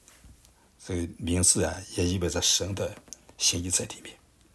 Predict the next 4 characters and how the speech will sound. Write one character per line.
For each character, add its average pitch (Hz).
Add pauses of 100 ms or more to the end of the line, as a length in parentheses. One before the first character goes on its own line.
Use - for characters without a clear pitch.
(3750)
二 101
十 -
八 90
节， -